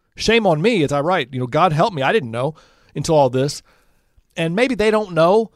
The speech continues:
but if you don't know, sit this one out, LeBron. Adam Silver, I know he knows. I'm just so disgusted this league has been so built on social awareness and social justice, but now it's very clear what's going on. If it doesn't hurt their wallet, they've got great principles. They'll even go after President Trump, whatever,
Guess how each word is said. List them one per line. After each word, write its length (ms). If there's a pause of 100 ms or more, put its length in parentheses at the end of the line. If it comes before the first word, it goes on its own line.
(260)
but 160
if 100
you 80
don't 140
know, 220
sit 240
this 160
one 100
out, 160
LeBron. 360
Adam 220
Silver, 280
I 80
know 180
he 140
knows. 360 (320)
I'm 160
just 140
so 140
disgusted 500
this 180
league 220
has 100
been 180
so 240
built 280
on 220
social 360
awareness 460
and 160 (140)
social 260
justice, 480 (280)
but 120
now 240
it's 220
very 200
clear 180
what's 120
going 240
on. 280 (480)
If 140
it 40
doesn't 160
hurt 100
their 120
wallet, 360
they've 120
got 220
great 280
principles. 540 (460)
They'll 140
even 120
go 60
after 180
President 360
Trump, 280
whatever, 400